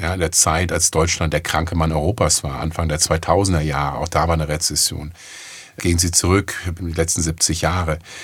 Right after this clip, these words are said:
Das ist die, die Tragödie. Menschen, die eine geringe Qualifikation haben, die schlecht bezahlte Berufe haben, die in manchen Sektoren sind, sind viel verletzlicher, weil sie halt die Ersten sind, die ihren Job verlieren. Und so wird das,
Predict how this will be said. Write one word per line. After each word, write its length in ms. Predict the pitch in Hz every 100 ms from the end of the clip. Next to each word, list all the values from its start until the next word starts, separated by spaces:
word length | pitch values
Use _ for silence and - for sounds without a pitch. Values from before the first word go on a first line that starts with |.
| - - -
Das 320 | 101 92 92
ist 180 | 110 -
die, 380 | 101 95 92 85
die 100 | 95
Tragödie. 540 | - 87 95 117 80
Menschen, 680 | 78 90 113 - 117 107 101
die 420 | - 87 85 80 - - 98 85
eine 100 | 78
geringe 320 | 80 80 78
Qualifikation 960 | - 76 76 - - - 113 117 107
haben, 240 | 90 87 82
die 80 | 80
schlecht 260 | - 80
bezahlte 380 | 82 - 78 76
Berufe 400 | 82 107 104 87
haben, 400 | 85 80 82 80 - - - - - -
die 80 | 82
in 80 | 80
manchen 320 | 76 80 85
Sektoren 480 | 78 78 - 104 92
sind, 200 | 87 82
sind 180 | 87 82
viel 280 | - 120 117
verletzlicher, 840 | 104 87 - - 73 80 82 87
weil 180 | 80 82
sie 160 | 87 80
halt 280 | 87 87
die 120 | 85 76
Ersten 300 | 82 - 85
sind, 220 | 80 80
die 60 |
ihren 180 | 73 76
Job 220 | - 76 -
verlieren. 360 | - 71 65
Und 120 | 78
so 160 | 87 82
wird 160 | 87 90
das, 260 | 82 -